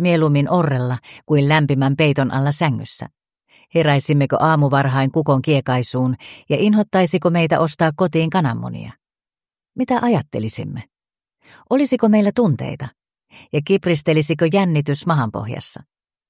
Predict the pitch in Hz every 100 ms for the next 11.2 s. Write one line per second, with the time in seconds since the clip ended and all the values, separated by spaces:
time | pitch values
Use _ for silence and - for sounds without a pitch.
0 | _ _ _ - 165 180 151 180 180 165
1 | 156 160 - 190 151 143 151 151 151 107
2 | 104 92 - _ _ _ _ _ _ _
3 | _ _ _ 247 180 165 160 156 170 165
4 | 156 175 196 - 180 - 226 156 120 127
5 | - 143 - _ _ _ _ _ _ _
6 | _ _ _ _ _ _ _ _ _ _
7 | _ - 277 262 220 214 190 165 151 143
8 | 143 156 180 151 143 - - _ 143 175
9 | 151 - 147 143 139 135 - - - 139
10 | 226 - 180 170 160 160 175 151 131 123
11 | 156